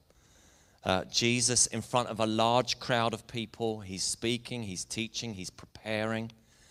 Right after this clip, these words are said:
And, and, and, and, and as he's talking to the crowd, he speaks to the Father and he says these words. He says, "Father, glorify your name." Then a voice came from heaven,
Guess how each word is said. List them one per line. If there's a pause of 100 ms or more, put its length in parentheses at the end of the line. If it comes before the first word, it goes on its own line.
(400)
And,
and,
and,
and,
and
as
he's
talking
to
the
crowd, (400)
he
speaks
to
the
Father
and
he
says
these
words.
He
says,
"Father, (340)
glorify
your
name." (640)
Then
a
voice
came
from
heaven,